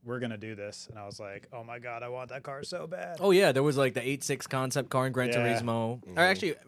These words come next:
Speaker 2: it might have not even been called that.
Speaker 1: Yeah, it was,
Speaker 2: Nah.
Speaker 1: like, the F T eighty-six or something.
Speaker 2: F T eighty-six or
Speaker 1: Yeah,
Speaker 2: something like that.
Speaker 1: probably.
Speaker 2: Yeah. How old are you?
Speaker 1: Uh, what am I? Thirty-one now.
Speaker 2: Thirty-one. Okay, so
Speaker 1: Yeah.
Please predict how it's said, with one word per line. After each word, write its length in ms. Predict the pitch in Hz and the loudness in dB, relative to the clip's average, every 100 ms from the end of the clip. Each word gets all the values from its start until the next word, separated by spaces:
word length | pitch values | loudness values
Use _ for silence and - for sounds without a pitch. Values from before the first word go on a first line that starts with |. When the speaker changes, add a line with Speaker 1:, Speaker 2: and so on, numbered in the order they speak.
| 139 | -8
Speaker 2:
it 120 | 135 | -4
might 160 | 156 180 | -2 -2
have 160 | 123 | -4
not 160 | 123 131 | -4 -6
even 160 | 113 104 | -6 -8
been 180 | 98 - | -12 -14
called 360 | - - 117 135 | -12 -6 -6 -6
that. 240 | 90 73 - | -12 -16 -6
Speaker 1:
Yeah, 140 | 131 127 | 0 2
it 20 | |
was, 80 | 143 | 2
Speaker 2:
Nah. 20 | |
Speaker 1:
like, 60 | 127 | -2
the 100 | 139 | -4
F 160 | 127 - | -4 -6
T 160 | 135 | -4
eighty-six 460 | 120 120 - 127 127 | -2 -2 0 2 2
or 20 | |
something. 140 | 120 143 135 | -2 0 0
Speaker 2:
F 40 | |
T 40 | |
eighty-six 460 | 127 127 110 113 - | 0 -2 -2 -4 -6
or 40 | |
Speaker 1:
Yeah, 60 | 107 | -8
Speaker 2:
something 300 | 107 107 107 | -8 -8 -10
like 160 | 104 101 | -12 -10
that. 180 | 113 | -8
Speaker 1:
probably. 320 | 107 107 107 110 - _ - | -8 -8 -10 -12 -18 _ -4
Speaker 2:
Yeah. 180 | 123 151 _ _ _ - | -4 -4 _ _ _ -4
How 80 | 180 | -2
old 160 | 202 | 0
are 60 | 120 | -2
you? 180 | 95 - _ _ _ _ _ - | -4 -12 _ _ _ _ _ -18
Speaker 1:
Uh, 280 | 98 90 92 | -16 -16 -16
what 120 | 101 | -16
am 80 | 95 | -14
I? 100 | 95 | -12
Thirty-one 460 | 110 107 104 95 92 | -8 -6 -8 -10 -16
now. 180 | 90 87 _ | -18 -20 _
Speaker 2:
Thirty-one. 440 | 107 107 101 98 95 | -6 -6 -6 -8 -8
Okay, 180 | 107 | -8
so 140 | 110 | -8
Speaker 1:
Yeah. 60 | 113 | -8